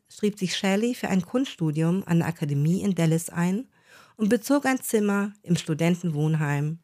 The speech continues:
The Falls. Dort teilte sie sich die Wohnung mit Ashley. Für Shelley begann eine Zeit, in der sie sich endlich angekommen fühlte. Sie fand Anschluss an einen Kreis wunderbarer Freunde und begann, sich mit Jungen zu treffen. Ihr Leben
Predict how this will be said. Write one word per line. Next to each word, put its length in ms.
The 160
Falls. 600
Dort 280
teilte 380
sie 140
sich 200
die 180
Wohnung 340
mit 140
Ashley. 480
Für 180
Shelley 420
begann 280
eine 200
Zeit, 560
in 160
der 160
sie 80
sich 240
endlich 460
angekommen 520
fühlte. 480
Sie 140
fand 240
Anschluss 720
an 100
einen 260
Kreis 360
wunderbarer 480
Freunde 640
und 180
begann, 560
sich 220
mit 160
Jungen 300
zu 140
treffen. 420
Ihr 160
Leben 460